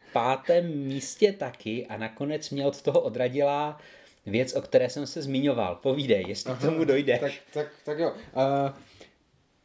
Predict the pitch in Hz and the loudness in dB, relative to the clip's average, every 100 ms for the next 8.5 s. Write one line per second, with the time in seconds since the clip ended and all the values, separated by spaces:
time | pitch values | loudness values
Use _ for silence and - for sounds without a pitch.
0 | _ _ _ - 131 - - 151 147 156 | _ _ _ 4 4 0 0 2 2 0
1 | 170 175 165 156 147 147 147 147 143 139 | -2 0 -2 -2 -4 -4 -2 -2 -4 -2
2 | 139 135 135 135 131 - _ _ _ _ | 2 4 6 6 2 -2 _ _ _ _
3 | _ _ - 131 151 - 147 139 139 143 | _ _ -2 0 0 0 -4 -6 -4 -4
4 | - 147 - 135 139 139 143 127 135 131 | -2 -2 0 -2 0 0 0 0 0 -2
5 | 123 135 147 131 127 127 120 123 123 120 | -4 -4 0 0 0 -4 -2 -2 -2 -6
6 | 123 131 107 98 104 127 120 117 113 110 | -4 -2 -4 -4 -2 -2 -4 -6 -6 -6
7 | 113 110 113 107 - 110 113 110 113 107 | -6 -6 -8 -10 -4 0 0 0 -2 -2
8 | 107 104 113 113 123 | -2 0 2 4 2